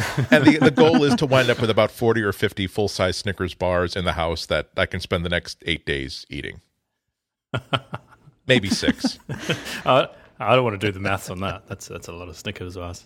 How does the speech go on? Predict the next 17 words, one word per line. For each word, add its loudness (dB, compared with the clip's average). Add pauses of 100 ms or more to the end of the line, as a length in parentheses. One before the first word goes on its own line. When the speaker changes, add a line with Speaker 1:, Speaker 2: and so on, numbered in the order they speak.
(120)
Speaker 2:
That's -2
amazing. -10 (140)
And 0
I, -6 (240)
I -8
think -2
the 4
other 2
trick -4
apparently -4
is -6
to -4
borrow, 0
like, -4
relatives' -6
kids, -4
yeah? -4